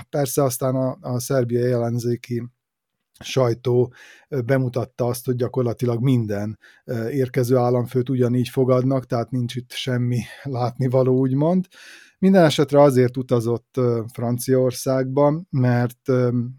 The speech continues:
úgy néz ki, hogy tizenkét Rafale vadászgépet vásárol Szerbia, ami hát ugye tudjuk, hogy egy óriási beruházás, és nem csak kimondottan egy,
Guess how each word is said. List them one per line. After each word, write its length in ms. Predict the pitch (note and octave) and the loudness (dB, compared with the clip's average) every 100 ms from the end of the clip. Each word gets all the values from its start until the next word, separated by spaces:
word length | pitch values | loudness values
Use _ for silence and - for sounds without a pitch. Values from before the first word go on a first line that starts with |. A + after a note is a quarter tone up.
| _ A#3 | _ -6
úgy 180 | D3+ A#2+ | -4 0
néz 260 | A#2+ A2 | 0 -2
ki, 140 | - B2 | -6 -8
hogy 300 | - B2 - | -4 -6 -4
tizenkét 720 | C3+ A#2 A2+ G2 A#2+ A2+ A2+ | -4 -2 -4 -4 -4 -4 -4
Rafale 420 | A#2+ - A2+ G#2+ | -6 -4 -10 -8
vadászgépet 800 | A2+ G#2+ G#2+ A2+ A2+ G#2+ A2+ - | -10 -8 -10 -10 -10 -10 -12 -10
vásárol 560 | A2+ G2 - A2 G#2+ | -10 -8 -8 -6 -6
Szerbia, 560 | G#2 - G#2+ A2+ B2+ D3+ | -8 -8 -10 -6 -4 -2
ami 280 | D#3 A#2 A2+ | -2 -4 -8
hát 220 | A#2 - | -12 -16
ugye 180 | G#2+ G#2 | -18 -18
tudjuk, 380 | - A2 G#2 - | -16 -14 -14 -14
hogy 200 | G#2 G2+ _ _ - - _ | -14 -14 _ _ -20 -20 _
egy 220 | A2+ A2 | -14 -6
óriási 420 | A#2 A#2 A2+ - | -2 -2 -2 -4
beruházás, 880 | A#2+ B2 A#2+ B2+ B2+ C3 C#3+ D3+ - | -2 0 0 0 0 0 0 0 -2
és 340 | C#3 B2 - - | -4 -4 -6 -6
nem 380 | D#3 C#3+ C3 B2 _ | -2 0 0 -2 _
csak 280 | - C3+ A#2 _ | -4 -2 -2 _
kimondottan 800 | - C3+ B2+ A2+ A2+ G#2+ - A2+ | -6 -2 0 -2 -4 -6 -6 -4
egy, 340 | G#2+ G#2 G#2 | -4 -8 -10